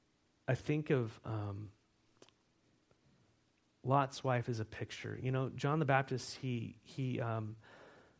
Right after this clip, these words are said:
he popped on the scene and he started preaching, and people just started running.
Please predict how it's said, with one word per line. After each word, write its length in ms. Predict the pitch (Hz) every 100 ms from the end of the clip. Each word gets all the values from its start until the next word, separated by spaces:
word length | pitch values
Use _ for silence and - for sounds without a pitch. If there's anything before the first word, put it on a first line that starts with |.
| _ _ _ _ _ _ _ _
he 140 | - 151
popped 380 | - 170 165
on 100 | 165
the 60 | 147
scene 500 | - 143 139 123 120
and 120 | 123
he 60 | 127
started 340 | - 160 120
preaching, 580 | - - 139 139 117 101 104 - _ _ _ _ _ _ _ -
and 120 | 131
people 300 | - 160 185
just 160 | 139
started 280 | 131 151 123 107 113
running. 720 | 113 123 143 127 104 98